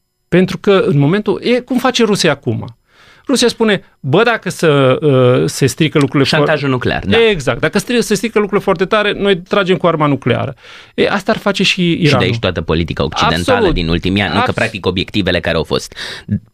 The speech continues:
Speaker 2: obiectivele americane și obiectivele Occidentului, nu? Ca stat ucrainean să rămână în picioare, să-și conserve cât mai mult din teritoriu, să evite un război nuclear și un conflict nato-Rusia. Cam acestea trei au fost obiectivele
Speaker 1: Exact.
Speaker 2: din ultimii trei ani.
Speaker 1: Exact. Ca atare, un Iran nuclear ar spune,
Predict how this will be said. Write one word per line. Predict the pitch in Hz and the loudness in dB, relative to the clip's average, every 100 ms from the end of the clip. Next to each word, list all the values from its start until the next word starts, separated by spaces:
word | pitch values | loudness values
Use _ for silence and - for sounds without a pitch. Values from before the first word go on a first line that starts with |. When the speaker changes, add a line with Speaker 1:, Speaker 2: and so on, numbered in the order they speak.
| - - _ | -12 -12 _
Speaker 2:
obiectivele | 95 101 - 123 120 104 92 - | -2 0 -2 -2 0 0 0 -2
americane | 98 98 98 101 151 107 64 | -2 0 0 0 -2 -2 -8
și | - | -6
obiectivele | 78 80 95 92 78 | -4 -2 -2 0 0
Occidentului, | 78 - 92 127 120 | -2 0 0 2 2
nu? | 92 113 - | 2 0 0
Ca | 98 | -4
stat | - 107 | -2 -4
ucrainean | 85 87 85 90 | -2 -2 0 0
să | 85 | 0
rămână | 78 82 | 0 2
în | 78 | 2
picioare, | - - 95 123 151 - - - | 0 0 0 2 -2 -6 -20 -8
să-și | - - | -4 -2
conserve | 85 - 90 | -2 0 -2
cât | 82 92 | 0 2
mai | 85 | 2
mult | 87 | 2
din | 80 71 | 0 -2
teritoriu, | - 69 - 143 | -2 -2 -2 0
să | 135 110 | 0 0
evite | 113 107 | 0 0
un | 98 | 0
război | 87 90 87 | 0 0 0
nuclear | 78 98 - | 0 0 0
și | |
un | 131 | 0
conflict | 123 123 120 | 0 0 0
nato-Rusia. | 117 110 98 - - | 0 0 0 0 -4
Cam | - 139 | -2 -2
acestea | 143 135 131 | -2 -2 -4
trei | 120 120 | 0 -2
au | |
fost | 87 92 | 0 -2
obiectivele | 98 90 - 131 165 | -2 0 0 2 2
Speaker 1:
Exact. | 95 | 0
Speaker 2:
din | 110 113 | 0 0
ultimii | 117 - 92 | -2 -2 -4
trei | - 78 | -2 -4
ani. | 71 - | -6 -2
Speaker 1:
Exact. | 202 139 165 135 - - - | -2 0 0 0 -4 -16 -18
Ca | - 196 | -4 -2
atare, | 196 233 220 180 | 0 -2 -2 0
un | 170 | 2
Iran | 165 151 220 | 2 2 0
nuclear | 214 - 127 110 117 143 214 | -2 -2 -4 -2 -2 -2 -4
ar | - | -6
spune, | 277 - 202 202 190 | -8 -4 -2 0 -2